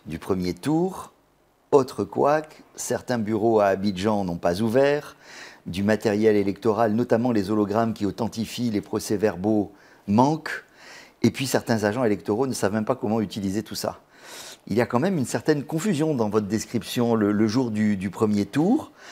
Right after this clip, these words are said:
malgré l'intensité de la préparation. Et vous, là,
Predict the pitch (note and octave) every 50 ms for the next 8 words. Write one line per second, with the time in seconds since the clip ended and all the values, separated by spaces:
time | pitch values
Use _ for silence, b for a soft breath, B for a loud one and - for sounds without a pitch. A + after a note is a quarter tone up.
0 | B B B B B B B B F#2+ G2 A#2+ C#3 C#3+ C3 A2+ A#2+ F3+ E3+ C#3 B2+
1 | A#2+ - B2 A2+ - - G2 - - D3 C3 A#2+ G2+ F#2+ F#2+ F2+ F2+ F#2 - -
2 | - - B2 A#2 A#2+ A#2 G2 G2+ F#2+ - - G2+ F2+ F2 F2+ - - G2+ G#2 G2
3 | G#2+ C#3+ F#3 F#3+ D#3 B2+ C3+ D3+ F3+ -